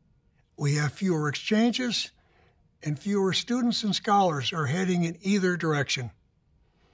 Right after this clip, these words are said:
Visas have been revoked. Journalists have been expelled. Consulates have been closed. Proposed acquisitions and investments have been denied.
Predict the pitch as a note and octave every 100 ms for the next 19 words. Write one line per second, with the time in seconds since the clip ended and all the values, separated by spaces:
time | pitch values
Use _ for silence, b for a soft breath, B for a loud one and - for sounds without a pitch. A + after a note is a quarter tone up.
0 | b b b b b b b _ - G3+
1 | G#3+ - F3 C#3+ D#3+ C#3+ D3+ C#3+ C3 C3
2 | - - - _ _ _ _ _ b b
3 | b b b - G#3+ A#3 G#3 - F3+ D#3
4 | D#3+ D3 - - C#3+ B2 A#2+ - - _
5 | _ _ _ _ b b b - G#3 A3+
6 | A#3 G3 E3 D3 - C#3+ C#3+ B2 - C3+
7 | A#2+ A#2+ - - _ _ _ _ _ _
8 | - D#3 - A3 A3+ A3+ G#3 G#3+ G#3+ F#3
9 | A3+ A3 G3+ G#3 G3 F#3+ F3 A#3 - F3+
10 | D3+ D#3+ C#3+ C#3 C3 B2+ A#2+ A2+